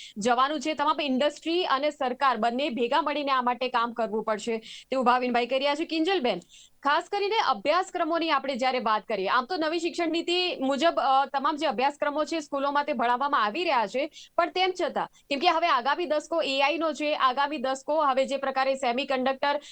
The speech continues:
અને તેને લગતા તમામ જે ટેકનિકલ ક્ષેત્રો છે, પરંતુ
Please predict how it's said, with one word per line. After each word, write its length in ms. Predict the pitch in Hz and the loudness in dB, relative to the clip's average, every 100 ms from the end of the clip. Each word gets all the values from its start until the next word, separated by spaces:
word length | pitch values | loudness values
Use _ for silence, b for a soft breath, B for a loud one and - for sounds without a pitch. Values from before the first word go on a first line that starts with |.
| B | B
અને 180 | 285 339 | 0 2
તેને 280 | 349 339 320 | 0 -2 0
લગતા 220 | 339 339 | -2 0
તમામ 360 | 359 339 302 349 | 0 2 2 2
જે 120 | 359 | 0
ટેકનિકલ 420 | 359 277 302 311 | -2 -2 -2 -2
ક્ષેત્રો 480 | 294 - 262 285 285 | -4 -4 -2 2 0
છે, 280 | - 262 311 B B - | 2 -2 -2 B B 2
પરંતુ 540 | 302 330 320 392 415 | 4 2 2 2 0